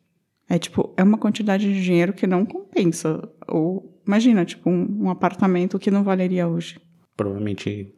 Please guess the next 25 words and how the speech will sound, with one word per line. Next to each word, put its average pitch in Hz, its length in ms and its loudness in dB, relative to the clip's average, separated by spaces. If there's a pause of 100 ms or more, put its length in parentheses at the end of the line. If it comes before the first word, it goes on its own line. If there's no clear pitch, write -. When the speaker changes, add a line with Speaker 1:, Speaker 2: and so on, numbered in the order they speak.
Speaker 2:
o 113 180 -6
apartamento 98 460 -6
valeria 98 400 -2
mais. 92 360 -12
Speaker 1:
Bem 190 260 4
mais. 165 440 2
Então, 160 200 2
mas 247 200 2
assim, 185 240 0
que 180 140 -4
bom 190 160 4
que 247 100 0
receberam 233 400 4
alguma 208 380 8
coisa, 156 380 4
né? 175 180 4 (420)
A 294 240 6
Elenara 214 400 2
Stein, 226 380 4
também 185 360 0
conhecida 190 440 -4
como 165 600 0 (260)
Ark 170 280 -2
Stein - 280 -2
Leitão, 190 520 0